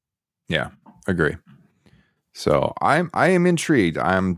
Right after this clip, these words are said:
definitely looking forward to it. I know that they have, I think there's still tickets available, but they've sold a good amount of the seats for this show. I was tr-, I was scrolling on WrestleTix trying to find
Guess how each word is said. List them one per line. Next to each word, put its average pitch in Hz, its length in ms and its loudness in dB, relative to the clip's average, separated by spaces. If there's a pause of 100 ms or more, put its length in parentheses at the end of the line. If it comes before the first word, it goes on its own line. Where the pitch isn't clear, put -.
definitely 117 400 0
looking 104 280 -4
forward 92 360 2
to 92 200 0
it. 104 180 0
I 90 120 0
know 92 260 0
that 107 200 -2
they 98 180 2
have, 90 340 0
I - 80 -4
think 135 180 -2
there's 185 140 -2
still 185 200 0
tickets 170 300 0
available, 160 480 2
but - 120 -12
they've 117 140 0
sold 127 320 0
a 98 60 -2 (180)
good 107 180 2
amount 92 380 2
of 80 160 -6
the 73 120 -6
seats - 600 -10 (120)
for 73 600 0
this 78 260 -2
show. - 440 0
I 80 40 4
was - 140 -2
tr-, - 180 -12 (800)
I 95 100 -2
was 95 140 -2
scrolling 127 600 -2
on 101 360 2 (280)
WrestleTix 87 760 -4
trying 92 260 0
to 82 80 -6
find 78 460 -2